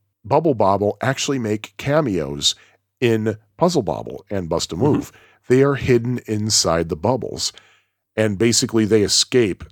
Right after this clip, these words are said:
Speaker 1: so to speak, when the bubbles explode. The blue bubbles have the enemy whose name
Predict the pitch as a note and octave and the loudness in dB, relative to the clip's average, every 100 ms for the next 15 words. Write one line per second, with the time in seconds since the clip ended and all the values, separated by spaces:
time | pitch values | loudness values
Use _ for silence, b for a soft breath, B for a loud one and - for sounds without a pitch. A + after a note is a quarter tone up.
0 | - - E2+ D2 - D#2 C#2 - b b | -6 -2 -2 -2 -4 -6 -10 -14 b b
1 | - G#2+ G#2 A2 E2 E2+ D#2+ E2 E2 - | -2 -2 2 0 0 -4 -2 -4 -4 -4
2 | - - G#2 G1+ - b b b b F2+ | -2 -2 -2 -4 -12 b b b b -8
3 | - A2 B2 B2+ B2+ C3+ B2+ - - _ | -4 -2 0 0 0 -2 -2 -4 -4 _
4 | - A2+ G#2+ G2 G#2+ A2+ G#2 G#2 A2+ F#2+ | -2 0 0 -2 -4 -6 -4 -2 -2 -2
5 | G2+ F2 G2 G2 | -4 -4 -4 -4